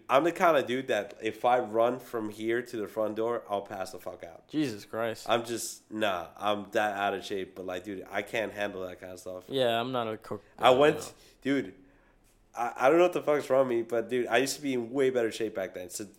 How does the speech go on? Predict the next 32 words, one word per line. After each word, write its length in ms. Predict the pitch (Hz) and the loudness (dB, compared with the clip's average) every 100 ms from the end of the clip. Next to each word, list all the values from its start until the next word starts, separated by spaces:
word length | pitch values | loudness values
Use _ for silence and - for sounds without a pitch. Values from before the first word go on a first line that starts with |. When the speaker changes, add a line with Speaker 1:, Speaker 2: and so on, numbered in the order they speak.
| 113 | -6
Speaker 1:
just 180 | 117 | -6
to 60 | - | -4
give 60 | 113 | -4
you 40 | |
an 60 | 107 | -2
idea, 220 | 95 101 | -2 -2
and 80 | 98 | -2
I 80 | 95 | -2
went 240 | 98 107 | -2 -2
to 120 | - 117 | -2 -8
fucking 880 | - 107 110 107 101 95 90 90 | -4 -4 -4 -4 -2 -4 -8 -12
Water 280 | 92 107 117 | 0 2 4
Rapids, 680 | 117 117 127 165 165 - - _ _ _ _ _ _ _ _ _ _ - | 4 2 2 -2 -4 -12 -12 _ _ _ _ _ _ _ _ _ _ -2
and, 260 | 117 113 104 | 2 2 2
dude, 180 | 120 | 0
I 120 | 107 110 | 2 0
started 320 | - 127 123 | 4 4 4
having, 320 | 117 120 123 | 0 0 0
like, 220 | 110 98 - _ - - | 0 -2 -8 _ -16 -4
uh, 360 | 98 92 87 87 - 92 - | -2 0 -2 -6 -16 -18 -18
heart 400 | - - 131 110 | -10 2 2 4
arrhythmia, 540 | 113 107 120 104 98 90 | -2 0 0 0 -6 -4
and 40 | |
it 100 | 107 | -2
was 160 | 113 107 | -2 -2
fucking 340 | - 110 117 | -6 -6 -6
terrible. 560 | 95 110 104 95 90 90 _ _ _ _ _ _ _ | -8 -4 -2 -2 -8 -12 _ _ _ _ _ _ _
Like, 300 | 104 104 - - | -2 -2 -4 -4
my 100 | - | 6
Speaker 2:
Heart 120 | 143 117 | 6 8
Speaker 1:
mom 100 | 123 | 8
Speaker 2:
what? 320 | 175 - | 6 4